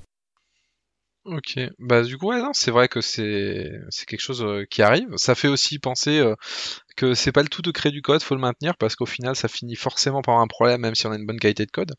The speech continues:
Donc, euh, c'est toujours bon à rappeler. C'est vrai que j'en ai entendu parler, j'avais peut-être vu la news rapidement sur des threads Reddit. Moi j'étais pas rentré dans les détails et c'est assez intéressant comme, euh, comme problématique, qui est une problématique qui changera jamais. Faut gérer le temps, faut gérer des choses comme ça.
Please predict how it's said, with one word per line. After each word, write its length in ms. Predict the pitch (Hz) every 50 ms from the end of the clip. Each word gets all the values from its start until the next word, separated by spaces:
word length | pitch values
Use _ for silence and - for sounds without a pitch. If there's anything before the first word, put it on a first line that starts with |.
| _ - - - - - - - _ -
Donc, 240 | 120 117 - - 117
euh, 100 | 107 104
c'est 160 | - - 110
toujours 220 | - - 135 123
bon 200 | 117 123 135 135 127
à 40 | 117
rappeler. 360 | 117 117 113 - 139 165 185
C'est 160 | - - 123
vrai 40 | 131
que 40 | 127
j'en 140 | 135 123 127
ai 80 | 127 131
entendu 340 | 139 139 - 151 143 151
parler, 380 | - - 143 135 143 143 151 151
j'avais 120 | 139 120
peut-être 200 | 110 - 127 117
vu 80 | 120 127
la 120 | 127 123
news 200 | 127 131 135 143 131 127
rapidement 380 | - 110 - - 131 127 127 131
sur 140 | - - 110
des 80 | 110
threads 260 | 104 - - 117 113 117
Reddit. 260 | 113 120 131 160 165 - - - - - - - - - -
Moi 60 | 123
j'étais 200 | 113 - - 120
pas 120 | 117 139
rentré 240 | 139 151 143 - 165
dans 120 | 147 135 131
les 100 | 123 123
détails 300 | 127 120 - 147 170 160
et 40 |
c'est 160 | - - - 120
assez 180 | 107 - -
intéressant 540 | 139 131 - - 131 123 120 - - 147 147
comme, 240 | - - 113 110 110
euh, 80 | 107
comme 160 | 101 - 117 110
problématique, 600 | - - 117 110 107 110 110 - - 139 135 _
qui 100 | - -
est 40 | 107
une 40 | -
problématique 440 | - - 107 107 107 - - 135
qui 100 | - -
changera 320 | 110 - 113 107 104 107 107
jamais. 240 | 101 104 110 139 160
Faut 120 | - 123
gérer 240 | 107 113 110 104 104
le 60 | 104
temps, 180 | - - 104 127
faut 140 | - 98
gérer 220 | 98 110 104 107 107
des 100 | 107 110
choses 160 | - - 98
comme 180 | - 131 123 -
ça. 140 | - 117